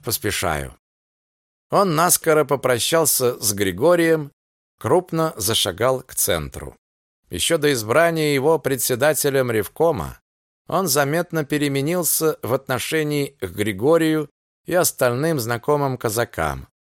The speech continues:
В голосе его уже тянули сквозняком нотки превосходства и некоторого высокомерия.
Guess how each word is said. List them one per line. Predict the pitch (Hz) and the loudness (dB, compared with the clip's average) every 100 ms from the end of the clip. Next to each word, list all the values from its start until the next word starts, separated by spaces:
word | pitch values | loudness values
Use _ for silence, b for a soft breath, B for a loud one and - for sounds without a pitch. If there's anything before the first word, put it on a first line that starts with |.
| _ _ _ _ | _ _ _ _
В | 85 87 | -12 -2
голосе | 131 185 190 180 165 | 0 2 2 2 0
его | 147 175 170 | 2 0 0
уже | 127 107 156 | -2 -4 -2
тянули | - 131 147 165 156 | -2 -2 0 0 0
сквозняком | 139 - 127 127 107 107 - 160 147 123 | -2 -4 0 -2 -2 -4 0 0 0 0
нотки | 156 - - 156 | -2 -4 -6 -6
превосходства | - 127 113 101 - 156 160 - 147 151 143 _ _ _ _ | 0 0 2 0 0 0 0 -2 -2 -2 -4 _ _ _ _
и | - | -4
некоторого | 120 175 165 160 156 151 151 | -2 0 0 2 4 2 0
высокомерия. | - 131 - 131 127 117 82 71 65 60 | 0 0 0 0 -2 -2 -2 -2 -4 -8